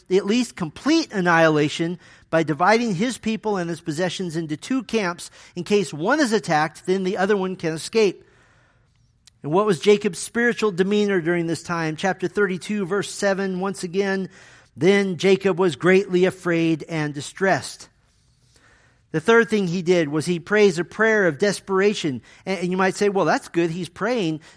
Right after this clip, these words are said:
Not if you read this prayer. There, there are hints of humility, but there's no repentance.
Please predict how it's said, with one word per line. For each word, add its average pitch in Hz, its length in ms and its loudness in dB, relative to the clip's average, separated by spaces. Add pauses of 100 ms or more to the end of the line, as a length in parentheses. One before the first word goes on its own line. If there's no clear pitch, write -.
Not 254 220 2
if - 160 0
you 185 160 -6
read 190 240 -4
this 160 140 -4
prayer. 226 400 0
There, 165 160 -2 (160)
there 214 180 2
are 175 60 0
hints 277 400 0
of 185 100 2
humility, 214 600 -2
but 180 120 -4
there's 190 160 -2
no 320 220 4
repentance. 320 760 -4